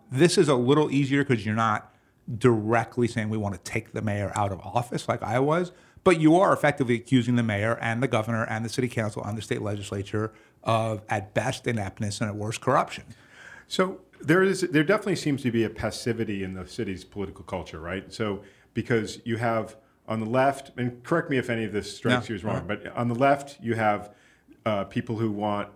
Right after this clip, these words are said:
Speaker 2: uh, their piece of the city's gigantic budget or the state or the federal government, all the money that's flowing into New York to fund
Speaker 1: Yep.
Speaker 2: schools and programs and everything that they want. And on the other side, you have the business elite. And what do they want? They want their buildings rented. They want their buildings sold. They want,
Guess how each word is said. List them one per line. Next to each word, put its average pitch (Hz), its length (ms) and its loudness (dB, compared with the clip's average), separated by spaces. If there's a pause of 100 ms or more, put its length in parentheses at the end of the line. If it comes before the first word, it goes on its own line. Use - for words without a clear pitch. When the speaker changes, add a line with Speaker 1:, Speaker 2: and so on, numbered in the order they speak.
(140)
Speaker 2:
uh, 98 320 -4
their 101 140 -4
piece 110 340 -8
of 92 100 -10
the 92 160 -6
city's 98 360 -8
gigantic 101 680 -8
budget 92 540 -6
or 92 240 -8
the 85 80 -12
state 95 480 -6
or 90 80 -14
the 90 80 -14
federal 92 260 -8
government, 92 300 -6
all 92 100 -4
the 101 60 -6
money 196 180 -2
that's 92 180 -10
flowing 98 300 -6
into 95 160 -12
New 101 80 -8
York 98 280 -8
to - 60 -20
fund 98 180 -4
Speaker 1:
Yep. 90 220 -2 (280)
Speaker 2:
schools 151 360 2
and 98 120 -4
programs 113 440 0
and 98 80 -8
everything 104 280 -6
that 101 100 -8
they 104 120 -4
want. 95 320 -6 (400)
And 117 120 -2
on 131 100 -2
the 131 100 -2
other 151 140 -2
side, 117 300 2
you 117 80 0
have 104 100 -2
the 101 60 -8
business 135 400 -2
elite. 98 420 -8 (280)
And 107 400 -6
what 113 100 -2
do 113 60 -2
they 117 120 2
want? 120 320 -2
They 104 100 -6
want 104 360 -8
their 92 360 -6
buildings 113 380 -6
rented. 110 500 -4
They 98 100 -6
want 95 280 -8
their 95 140 -6
buildings 95 380 -10
sold. 110 400 -2
They 101 100 -6
want, 95 360 -6